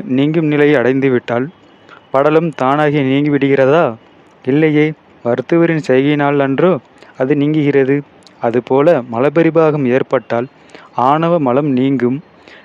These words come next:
நிலையை பெருமையன்றி தானே நீங்கிவிடாது. அஃது ஆசாரியாரின் செய்கையினாலேயே நீங்குவது ஆகும். அடுத்ததா,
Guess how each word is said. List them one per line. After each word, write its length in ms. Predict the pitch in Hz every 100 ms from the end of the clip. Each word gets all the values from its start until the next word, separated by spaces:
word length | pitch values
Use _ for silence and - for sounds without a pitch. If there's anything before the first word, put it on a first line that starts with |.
| -
நிலையை 400 | 123 151 160 170 233 -
பெருமையன்றி 800 | - 127 156 160 160 131 110 143 202 - -
தானே 400 | - 131 143 165 233 -
நீங்கிவிடாது. 680 | 135 139 139 123 120 113 117 127 - - -
அஃது 360 | 127 127 113 131 170 - - - - -
ஆசாரியாரின் 840 | 127 139 175 165 160 147 131 143 185 - - -
செய்கையினாலேயே 760 | 139 147 160 147 131 123 120 175 - - - _
நீங்குவது 500 | 135 147 151 139 143 147
ஆகும். 380 | 120 107 113 127 - - - - - - - _ _ -
அடுத்ததா, 480 | 135 127 - 139